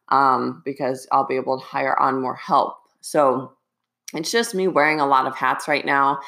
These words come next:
And I was looking at relationship things. And with my relationship with Jake,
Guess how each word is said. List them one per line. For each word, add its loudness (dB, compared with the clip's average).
And 2
I 4
was 0
looking -4
at -2
relationship -2
things. -10
And -2
with 0
my 2
relationship 0
with -6
Jake, 2